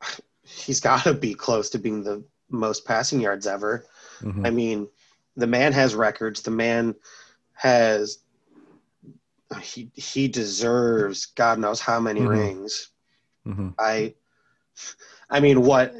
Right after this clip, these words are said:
Speaker 1: against the Vikings, was it last year, the year before, that they got absolutely screwed over?
Speaker 2: Yep. Well, every
Speaker 1: And
Speaker 2: time they, it seems like every time they're losing in the playoffs, it's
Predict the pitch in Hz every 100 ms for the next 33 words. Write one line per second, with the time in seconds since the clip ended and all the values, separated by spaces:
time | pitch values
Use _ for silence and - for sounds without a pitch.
0 | - 151 143 135 143 131 143 127 131 131
1 | 135 123 113 123 127 120 117 117 135 131
2 | 117 127 113 - 127 123 - 117 117 110
3 | - 117 120 - - 113 117 117 113 107
4 | 101 - - 127 127 113 123 127 113 135
5 | 143 - - - - 117 143 - - -
6 | - - 131 - 139 127 147 131 113 -
7 | - - 156 139 120 123 123 113 104 110
8 | 113 110 101 101 101 117 107 - -